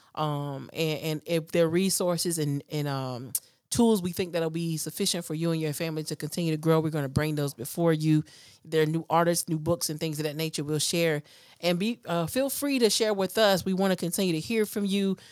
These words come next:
Check us out on social media at The High Culture Podcast. Um, that's on Facebook and Instagram. And if you wanna hit us on email, the high culture podcast at gmail dot com. Before we leave you, I'm gonna toss it over to Terrence to leave you with some words to live by.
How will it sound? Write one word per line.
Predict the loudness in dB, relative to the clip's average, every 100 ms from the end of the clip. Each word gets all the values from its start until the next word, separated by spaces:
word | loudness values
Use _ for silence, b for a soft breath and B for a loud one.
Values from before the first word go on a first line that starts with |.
| B B 0
Check | 2 2
us | 0 2
out | 2
on | 2
social | 0 0 0 -2
media | -2 2 2 2
at | -2 -2
The | -2
High | 0 0 0
Culture | 0 -4 -4 -6
Podcast. | -2 0 0 -2 0 2 2 0 -6 B B B
Um, | -2 2
that's | 2 2 0
on | 0 0
Facebook | 0 -2 -2 -2 -4 -2
and | -2 -2 0
Instagram. | -2 -2 -2 0 2 2 0 -2
And | 0 0
if | -2
you | -2
wanna | 0
hit | 2 2
us | 0
on | -2
email, | -2 0 2 2 0 b b b -6
the | -2
high | 0 -2
culture | -2 -2 -2 -4
podcast | -4 -2 0 -2 -2 -2 0 -2 -2
at | -4 -2
gmail | 0 2 2 2
dot | 0 -2 -6
com. | -2 -2 -2 -6 -14 B B B B B B
Before | -4 0 0
we | 0
leave | -2 0
you, | 0
I'm | 2
gonna | 4 2
toss | 2 0 2 2
it | 2
over | 2 2
to | -4 -6
Terrence | -2 0 2 0 -2
to | -4
leave | 0 0 0
you | 0 0 2
with | 0 0
some | -2 0
words | 2 4 2 -2
to | -2
live | 4 4 6
by. | 4 6 4 2